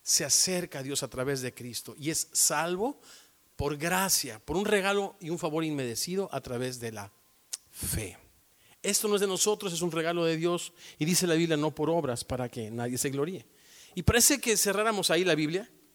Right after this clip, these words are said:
y el tema de las obras se acaba. Pero la verdad, yo confieso como cristiano, seguidor de Cristo, amante de las Escrituras,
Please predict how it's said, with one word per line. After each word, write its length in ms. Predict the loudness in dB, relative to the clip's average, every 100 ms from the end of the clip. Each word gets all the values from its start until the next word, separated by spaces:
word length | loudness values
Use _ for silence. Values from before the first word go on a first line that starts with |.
| _ _ _ -20 -20 _ _ _ _ 0
y 120 | 2
el 120 | 4
tema 200 | 4 6
de 100 | 6
las 180 | 6 4
obras 300 | 4 2 0
se 260 | -2 0
acaba. 500 | 0 0 -2 -4 -10 -20 _ _ _ _ _ _ _ _ _ _ _
Pero 360 | 2 6 6 6
la 160 | 8 8
verdad, 480 | 8 6 6 4 -2
yo 440 | 4 6 6 0 -8 -20 -20 -20 -20 -20 _ _ _ _ -20 _
confieso 840 | -4 -2 2 2 2 2 0 -2 -20 _ _ _ _ _ _ _ -6
como 220 | -2 0
cristiano, 800 | 0 -2 0 0 0 0 -4 -6 -16 -20 _
seguidor 500 | 0 2 2 2 2
de 100 | 2
Cristo, 480 | -2 -4 -2 -2 -4
amante 640 | -6 -4 -2 -2 -4 -6 -6
de 80 |
las 180 | -4 -4
Escrituras, 680 | -4 -6 -10 -8 -8 -8 -10